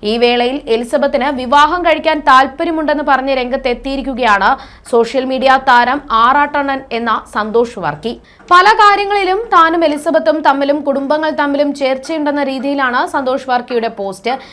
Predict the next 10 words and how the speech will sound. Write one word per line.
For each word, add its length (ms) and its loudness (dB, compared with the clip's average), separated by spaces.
"ഞാൻ 200 0
എഞ്ചിനീയറും 640 0
എലിസബത്ത് 460 -2
ഡോക്ടറുമാണ്. 720 0
ഞാൻ 320 0
ഒ 140 4
സി 240 -4
ഡി 140 -4
പേഷ്യന്റാണ്. 920 -2
നിങ്ങൾ 240 0